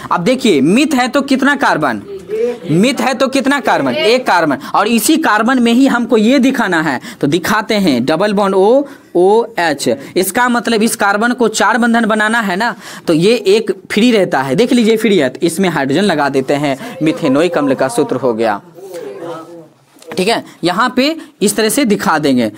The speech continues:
तो अब आप ये सोच रहे होंगे कि यहाँ पे ये तो अम्ल आपको दिख ही रहा था, एक्स्ट्रा केवल आपने क्या जोड़ा है? एच जोड़ा। कार्बन जोड़ते दो कार्बन हो जाता,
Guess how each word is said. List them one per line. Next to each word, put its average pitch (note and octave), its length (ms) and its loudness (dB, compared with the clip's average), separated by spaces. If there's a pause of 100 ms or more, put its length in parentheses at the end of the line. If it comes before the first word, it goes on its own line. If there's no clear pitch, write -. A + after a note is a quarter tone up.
(160)
तो D#3 60 0
अब F3+ 140 2
आप G#3+ 200 0
ये B3 160 4
सोच A#3+ 280 2
रहे G3+ 120 2
होंगे G#3+ 200 2
कि C#4 120 0
यहाँ A#3 340 0
पे C4+ 60 0
ये A#3 200 0
तो B3 120 -2
अम्ल A#3+ 340 2
आपको B3 260 0
दिख G#3+ 200 2
ही C#4+ 60 4
रहा A#3+ 180 2
था, D#3+ 220 -2 (180)
एक्स्ट्रा A3 320 0
केवल A#3 280 0
आपने G#3+ 260 0
क्या A3 200 0
जोड़ा G#3 300 2
है? D3 280 -2
एच F#3+ 180 -2
जोड़ा। D#3 300 2 (300)
कार्बन A3+ 480 2
जोड़ते C4 380 2
दो B3 240 4
कार्बन B3 360 2
हो A3+ 120 2
जाता, G#3 420 0